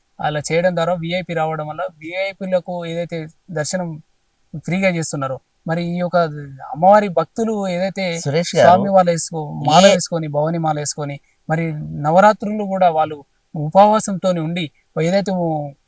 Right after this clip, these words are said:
Speaker 1: ఆ, ఇడిముడి నెత్తిన పెట్టుకొని, మరి ఇంత దూరం నుంచి కూడా మన తెలుగు, రెండు తెలుగు రాష్ట్రాల నుంచి వస్తారు కదా భక్తులు, మరి వాళ్ళతో పాటు మేము వెళ్ళినప్పుడు కూడా మాకు కూడా కొద్ది ఇబ్బంది కలుగుతుంది. కాబట్టి ఈ యొక్క విఐపి దర్శనాలు ఉన్నప్పుడు భక్తులకు చాలా ఇబ్బందికరంగా ఉందని నేను కోరుకుంటున్నాను.
Speaker 2: చెప్పండి,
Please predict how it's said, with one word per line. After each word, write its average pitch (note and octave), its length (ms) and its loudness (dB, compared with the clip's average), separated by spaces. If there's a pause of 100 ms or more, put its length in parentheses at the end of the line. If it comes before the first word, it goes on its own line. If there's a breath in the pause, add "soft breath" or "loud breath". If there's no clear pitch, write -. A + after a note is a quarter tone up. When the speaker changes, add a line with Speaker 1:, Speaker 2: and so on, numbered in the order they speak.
(340)
Speaker 1:
ఆ, C3+ 120 -4
ఇడిముడి G3 420 0
నెత్తిన F#3 280 -2
పెట్టుకొని, E3+ 400 -4
మరి D#3 240 -8
ఇంత D3+ 260 -10
దూరం G3 260 -4
నుంచి G3+ 200 -8
కూడా F3+ 160 -2
మన D#3+ 160 -6
తెలుగు, E3 300 -8
రెండు E3 280 -10
తెలుగు F3 240 -8
రాష్ట్రాల D#3+ 360 -4
నుంచి D3 200 -12
వస్తారు C#3 320 -8
కదా D3+ 140 -6
భక్తులు, C#3+ 400 -12 (320)
మరి F3 100 0
వాళ్ళతో G#3 340 4
పాటు G3+ 200 0
మేము F3+ 200 -6
వెళ్ళినప్పుడు F3+ 400 -8
కూడా E3 140 -8
మాకు D#3 180 -4
కూడా E3+ 120 -8
కొద్ది C#3+ 200 -10
ఇబ్బంది F3 280 -2
కలుగుతుంది. D#3 360 -10
కాబట్టి D3 280 -8 (320)
ఈ E3+ 80 -2
యొక్క F#3 200 0
విఐపి F#3+ 480 -2
దర్శనాలు F#3 800 0
ఉన్నప్పుడు F3 540 -2 (280)
భక్తులకు G3 400 -4 (120)
చాలా E3 120 0
ఇబ్బందికరంగా D3 600 -2
ఉందని C3 300 -16 (280)
నేను F3+ 160 -12
కోరుకుంటున్నాను. C3+ 800 -10
Speaker 2:
చెప్పండి, F#3+ 360 4